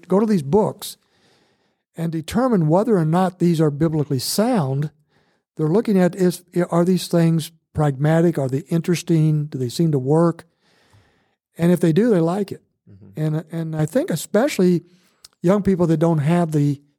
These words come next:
Speaker 1: history of, you know, many years of looking at different trends are very prone to bite very quickly and, and get established in a particular position before they've really had time to think it through.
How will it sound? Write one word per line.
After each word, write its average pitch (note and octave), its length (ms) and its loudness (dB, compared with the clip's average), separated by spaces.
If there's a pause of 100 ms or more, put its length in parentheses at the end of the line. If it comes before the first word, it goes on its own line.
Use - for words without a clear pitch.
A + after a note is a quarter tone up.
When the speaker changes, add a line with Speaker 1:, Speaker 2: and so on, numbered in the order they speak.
Speaker 1:
history E3+ 520 -2
of, C3+ 240 -6 (400)
you D#3+ 60 -14
know, C#3+ 120 -10 (120)
many F3 220 2
years E3 420 4
of C3+ 160 -2
looking D#3 260 0
at D#3 220 -6
different D#3 320 -2
trends D#3+ 480 0 (960)
are D#3+ 100 2
very F3 480 2 (280)
prone F3+ 420 2
to D3+ 100 0
bite D3+ 360 -2 (100)
very D3+ 180 2
quickly E3+ 760 2
and, C#3 240 -6 (380)
and C#3 160 -4
get D#3 120 0
established D#3+ 680 0
in D#3 60 -2
a D3 40 -4
particular D3+ 480 -2
position D3 680 0 (640)
before E3+ 380 0
they've D3+ 200 2
really E3 280 2
had C3 240 -2
time D#3+ 280 0
to C#3 80 -4
think C#3+ 240 -2
it B2+ 120 -6
through. C#3+ 380 0